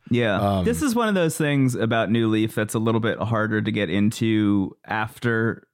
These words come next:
Speaker 1: the, the life cycle of the three D S has already ended. But I, I think I mentioned this at some point, but there's a pedometer in the three D S that counts your steps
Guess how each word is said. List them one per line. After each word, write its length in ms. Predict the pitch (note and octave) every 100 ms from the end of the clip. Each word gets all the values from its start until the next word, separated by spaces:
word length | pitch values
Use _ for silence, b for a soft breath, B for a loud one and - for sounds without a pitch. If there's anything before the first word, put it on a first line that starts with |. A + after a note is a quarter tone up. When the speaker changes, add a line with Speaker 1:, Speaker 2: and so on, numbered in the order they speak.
| _ -
Speaker 1:
the, 240 | A#2+ A2+
the 160 | F#2+ A2+
life 220 | G#2+ A#2
cycle 320 | B2 A#2 C#3
of 100 | G#2+
the 60 | A#2
three 220 | B2+ A2+
D 140 | A2
S 160 | A2 A2+
has 120 | A2+
already 300 | A2 A2 G#2
ended. 400 | G2+ A2 C3 C3
But 300 | A#2 A2 - b -
I, 280 | C#3 G2+ C3
I 40 |
think 160 | F#3+ E3+
I 80 |
mentioned 260 | A#2+ A#2+ A#2+
this 100 | G2+
at 60 | G2+
some 120 | A#2
point, 160 | A2 G#2
but 60 | A#2
there's 140 | A#2
a 60 | A#2
pedometer 540 | C#3 D#3 F3 C3 A2+
in 280 | G2 A#2 A2
the 80 | G#2+
three 200 | A2+ G2
D 140 | G2+
S 280 | G2 F2 -
that 120 | F#2
counts 320 | - G2 F#2
your 80 | G2
steps 540 | G2 - E2+ - -